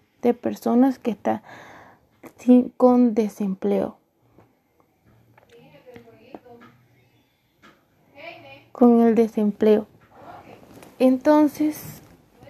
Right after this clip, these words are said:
a menudo que, por decir, la población y esas cosas, ha bajado mucho el desempleo y la economía, que por decir, ya,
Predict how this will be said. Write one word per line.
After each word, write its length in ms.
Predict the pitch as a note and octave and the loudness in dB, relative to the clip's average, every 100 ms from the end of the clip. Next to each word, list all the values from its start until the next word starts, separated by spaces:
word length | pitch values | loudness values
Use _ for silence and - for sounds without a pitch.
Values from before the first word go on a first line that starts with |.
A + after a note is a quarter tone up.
| - | -10
a 80 | B3+ | -6
menudo 800 | B3 B3 A#3+ A#3+ B3 C4 C#4 - - | -4 -4 -2 0 4 4 4 -2 -14
que, 580 | - C4 B3 A#3+ A#3 A3 - | 2 2 4 2 0 -4 -6
por 140 | A#3 | -4
decir, 360 | A#3+ A3+ - A3+ | 0 0 -2 -2
la 200 | A#3 A3+ | 0 0
población 1200 | A#3 A#3 A#3 G#3+ - A3 A3 A3+ A#3 A#3 A#3 A3+ - - - - _ | -2 0 -2 -6 -8 -6 -4 -4 -4 -6 -8 -10 -16 -20 -20 -20 _
y 80 | B3+ | -2
esas 240 | A#3+ B3+ | 2 2
cosas, 400 | B3 C4 C4 C#4 - | 2 0 2 -2 -6
ha 140 | - A#3 | -2 0
bajado 360 | A3+ A3+ A#3+ | 0 2 2
mucho 600 | A#3+ B3 C4 D4 D4 D4+ | 4 4 4 2 -2 -2
el 100 | C4+ | 0
desempleo 840 | B3 A#3+ G#3+ G3+ G#3 G#3+ G#3+ A3 - | 0 -2 -6 -10 -10 -6 -4 -4 -6
y 140 | - A3+ | -10 -6
la 140 | G#3+ | -4
economía, 720 | G#3 - A3 G#3 G#3+ A3 A3 A3 | -6 -10 -10 -6 -4 -4 -4 -8
que 120 | G#3+ | -14
por 240 | - A3+ | -8 -6
decir, 240 | A3+ A3 A3 - - - - - _ | -4 -8 -10 -16 -20 -20 -20 -20 _
ya, 120 | - | -6